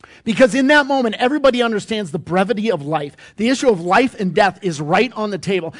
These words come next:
And so I preach the gospel. "Oh, no, no, no, Pastor. We don't want you to go heavy into that gospel stuff." Then ask someone else. Do not ask me,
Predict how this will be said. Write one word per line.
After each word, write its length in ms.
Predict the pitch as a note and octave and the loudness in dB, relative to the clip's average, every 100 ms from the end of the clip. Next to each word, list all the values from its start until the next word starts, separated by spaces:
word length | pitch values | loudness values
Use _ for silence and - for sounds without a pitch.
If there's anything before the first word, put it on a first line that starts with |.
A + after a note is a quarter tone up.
| - | -10
And 120 | G3 | -8
so 100 | - | -2
I 100 | G3+ | -2
preach 300 | F#3 B3+ A#3 | -2 -8 -10
the 60 | G3+ | -2
gospel. 360 | G#3 F#3+ G#3 G3+ | -2 -2 -4 -2
"Oh, 100 | B3 | -2
no, 140 | B3+ | -2
no, 80 | B3 | -2
no, 120 | A3+ | -4
Pastor. 340 | E3 F#3 F#3 - - | -2 -4 -6 -16 -14
We 100 | A3+ | -2
don't 160 | D#4+ D#4+ | 2 2
want 180 | B3+ - | 0 -4
you 80 | A#3 | -2
to 60 | |
go 160 | F#3+ G#3 | 0 2
heavy 300 | F3 G3 G3+ | 2 2 -2
into 160 | F#3 | -2
that 200 | F#3 E3+ | -2 -4
gospel 380 | - F3+ E3+ F3 | 0 -2 -2 -10
stuff." 260 | - E3+ C#3 _ _ | -12 -10 -12 _ _
Then 160 | F3+ F#3 | -8 -6
ask 320 | D#3+ F#3+ - - _ | -6 -6 -10 -18 _
someone 380 | - F#3 E3 | -10 -8 -6
else. 320 | D3 B2+ - - _ _ _ _ _ _ _ _ _ _ _ | -8 -12 -20 -20 _ _ _ _ _ _ _ _ _ _ _
Do 180 | C#3 G#3+ | -2 0
not 180 | A#3+ A#3+ | 2 2
ask 300 | G#3 G3+ - | 0 -2 -8
me, 220 | D#3 A2+ | -12 -14